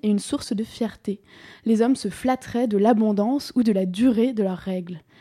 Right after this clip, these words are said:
Alors, encore aujourd'hui, près de cinq cents millions de femmes dans le monde n'ont pas accès à des protections périodiques ou sont exclues de leur communauté pendant les jours de la honte. Et ces mêmes protections ne répondent toujours à aucune norme sanitaire stricte,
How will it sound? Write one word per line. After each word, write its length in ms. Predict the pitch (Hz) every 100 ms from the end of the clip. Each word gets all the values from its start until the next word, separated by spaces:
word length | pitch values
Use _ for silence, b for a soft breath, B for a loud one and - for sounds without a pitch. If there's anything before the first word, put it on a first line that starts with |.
| b b b -
Alors, 180 | 208 -
encore 260 | 240 285 262
aujourd'hui, 320 | 240 254 277
près 180 | - 202
de 80 |
cinq 260 | 190 - 285
cents 220 | - 277
millions 420 | 262 269 262 277
de 120 | 240 220
femmes 340 | - 269 247
dans 140 | 220
le 100 | 240
monde 220 | 254 240 202
n'ont 120 | 196
pas 200 | - 262
accès 240 | 254 -
à 40 | 220
des 120 | 196
protections 500 | - 233 226 233 226
périodiques 560 | 226 214 196 269 - - b b b b
ou 120 | 302
sont 200 | 302 254
exclues 500 | - 262 - - 294
de 80 | 233
leur 200 | 202 190
communauté 580 | - 254 240 208 - 285
pendant 320 | 285 208 208
les 160 | 214 196
jours 320 | 190 269 269
de 100 | 214
la 200 | 196 - _ 226
honte. 420 | 196 190 - - _
Et 140 | 233 -
ces 120 | 214
mêmes 140 | 220
protections 520 | 226 208 214 - 269 285 B B B
ne 100 | 240
répondent 420 | 233 233 233 202 - -
toujours 440 | 294 262 302 320
à 160 | 214 208
aucune 380 | 254 - 285 220
norme 240 | 240 269 240
sanitaire 520 | 269 262 240 175 190
stricte, 500 | - - 294 -